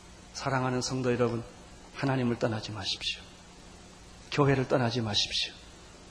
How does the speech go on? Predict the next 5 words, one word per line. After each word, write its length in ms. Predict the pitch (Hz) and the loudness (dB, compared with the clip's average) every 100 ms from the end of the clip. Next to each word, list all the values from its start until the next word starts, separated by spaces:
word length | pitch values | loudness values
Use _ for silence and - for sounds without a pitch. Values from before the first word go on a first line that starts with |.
| - - - - - - - - - - | -20 -20 -20 -20 -20 -20 -20 -20 -16 -4
생명줄을 640 | - 180 170 160 160 147 | 4 8 10 10 8 6
놓치지 360 | 139 127 131 127 | 6 4 0 0
마십시오. 540 | 104 95 - - - - - - - - - - - - - - - - - - | -2 -2 -2 -2 -4 -6 -18 -18 -18 -18 -18 -20 -20 -20 -18 -18 -18 -20 -20 -12
그리고 280 | - 120 117 | -6 -2 0
준비하십시오. 840 | - 135 123 104 90 - - - | 2 2 2 0 0 0 0 -4